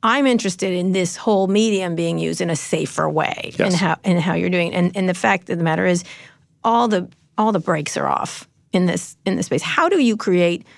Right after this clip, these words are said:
Speaker 1: say, trade policy? How do you take it back and have really cogent trade policy or foreign policy or anything else when you're governing?
Speaker 2: Well, look,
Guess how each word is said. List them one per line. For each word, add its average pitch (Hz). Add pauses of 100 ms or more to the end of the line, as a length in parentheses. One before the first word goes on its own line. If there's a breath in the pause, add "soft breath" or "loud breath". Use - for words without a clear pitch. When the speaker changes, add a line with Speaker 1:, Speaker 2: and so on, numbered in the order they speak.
(120)
Speaker 1:
say, 220 (320)
trade 202
policy? -
How -
do 277
you 233
take 208
it 208
back 170
and 165
have 175
really 175
cogent 170
trade 160
policy -
or 175
foreign 180
policy -
or 180
anything 180
else -
when 226
you're 190
governing? 180 (260 loud breath)
Speaker 2:
Well, 180
look, 131